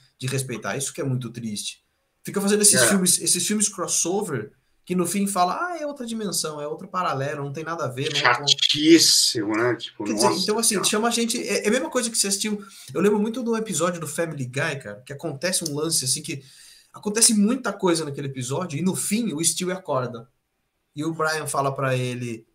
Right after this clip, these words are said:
Speaker 1: "Você tava sonhando? Você tem noção que os fãs vão ficar muito putos com você, né? Que tudo aquilo que aconteceu no episódio era um sonho do cara." Quer dizer,
Speaker 2: <laughs>
Speaker 1: é meio que chamando a gente de imbecil,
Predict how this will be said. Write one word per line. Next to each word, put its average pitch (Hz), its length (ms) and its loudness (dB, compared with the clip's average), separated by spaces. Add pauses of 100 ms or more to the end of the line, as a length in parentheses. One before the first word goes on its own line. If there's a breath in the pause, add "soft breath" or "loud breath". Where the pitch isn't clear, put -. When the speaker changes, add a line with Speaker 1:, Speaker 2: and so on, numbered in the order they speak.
(300)
Speaker 1:
"Você - 120 -4
tava 240 220 -2
sonhando? 143 500 0
Você 139 160 -2
tem 180 120 -6
noção 196 340 -2
que 202 80 -6
os 190 120 -2
fãs 160 180 -2
vão 180 100 -6
ficar 165 160 -6
muito 208 220 -6
putos 147 240 -14
com 135 100 -8
você, 123 300 -6
né? 123 120 -10 (140 loud breath)
Que 196 80 -12
tudo 339 340 0
aquilo 202 180 -2
que 190 60 -4
aconteceu 170 220 -4
no 160 60 -4
episódio 190 220 -4
era 226 80 -4
um 226 60 -4
sonho 208 240 0
do 226 140 0
cara." 170 180 2
Quer 190 60 -2
dizer, 170 160 -4
Speaker 2:
<laughs> 131 360 0
Speaker 1:
é 208 40 6
meio 226 140 4
que - 60 0
chamando 240 440 4
a 220 40 6
gente 220 280 0
de 208 120 -2
imbecil, 196 720 0